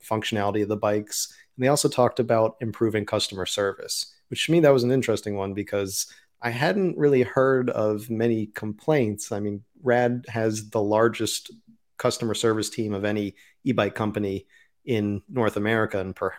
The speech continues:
perhaps in the world, you know, maybe outside of, uh, China. And so I don't know about you, but I,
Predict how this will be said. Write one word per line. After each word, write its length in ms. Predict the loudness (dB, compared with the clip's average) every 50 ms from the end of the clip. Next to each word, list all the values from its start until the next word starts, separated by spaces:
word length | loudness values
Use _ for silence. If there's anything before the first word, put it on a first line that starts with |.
| -12 _ -6
perhaps 680 | -6 -6 -4 -2 -2 0 0 -2 -2 -6 -8 -8 -6
in 220 | -4 -2 0 2 2
the 100 | 2 2
world, 400 | 2 2 4 4 4 2 0 -2
you 60 | -4
know, 80 | -4 -4
maybe 200 | -2 -2 -2 -2
outside 400 | -2 -2 -2 -2 -2 -2 -2 -2
of, 240 | -4 -6 -8 -10
uh, 280 | -8 -6 -4 -4 -4 -6
China. 460 | -6 -6 -4 -2 -2 -2 -4 -6 -10 -12 -18 -20 -20 -20 -20 _ _ _ -14
And 80 | -10
so 340 | -6 -4 -2 -2 -2 -4 -4 -2
I 60 | 0
don't 80 | 2 2
know 60 | 4
about 180 | 4 4 4 4
you, 140 | 2 2
but 100 | 2 2
I, 240 | 2 0 0 -2 -4